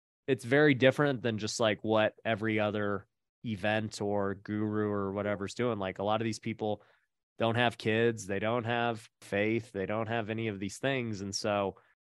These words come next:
you know, I, I, I see that there's a huge need out there. But, you know, long story short, I knew I wanted to do a Christian specific one at some point. I just didn't know when. During Christmas Eve the next year, so twenty twenty-two,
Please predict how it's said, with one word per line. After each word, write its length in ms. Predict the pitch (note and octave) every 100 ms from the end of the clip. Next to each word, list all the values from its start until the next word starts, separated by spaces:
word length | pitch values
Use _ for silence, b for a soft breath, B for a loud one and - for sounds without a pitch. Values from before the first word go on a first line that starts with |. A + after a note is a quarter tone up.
| -
you 120 | A#2
know, 100 | G#2
I, 240 | G#2+ A#2 A#2+
I, 40 | A#2+
I 40 |
see 240 | A2+ D3 C3
that 140 | A2
there's 140 | A2
a 40 | F#2+
huge 180 | G#2+ -
need 160 | F#2+ F2+
out 180 | F2
there. 240 | F2 E2 D#2+ -
But, 240 | A2 - _ _ _ _ _ _ -
you 100 | D3+
know, 80 | D#3
long 180 | E3 F3+
story 200 | F3+ D3
short, 260 | D#3 D3+
I 80 | C3+
knew 200 | C3+ F3+
I 80 | G3
wanted 280 | D#3 D3+ C#3+
to 80 | B2
do 120 | C3
a 40 |
Christian 380 | - C3+ - C3
specific 500 | - A2+ - B2 C3
one 180 | C#3+ C#3+
at 120 | A2
some 220 | - C3
point. 300 | C3+ F3+ F#3 -
I 80 |
just 220 | B2 B2+ -
didn't 180 | A2
know 140 | G#2+ F#2+
when. 360 | F2+ F#2 F2 - _ _ -
During 240 | D#3 D#3+
Christmas 440 | - D#3 D#3 B2 -
Eve 540 | F#3 G#3 D3+ B2 A2+ - A2
the 80 |
next 360 | G#2+ D3+ E3+ -
year, 200 | G2 G#2+
so 160 | - G#2+
twenty 260 | A#2+ A#2+
twenty-two, 800 | G#2+ A2 F2+ - G3+ F3 A#2 A#2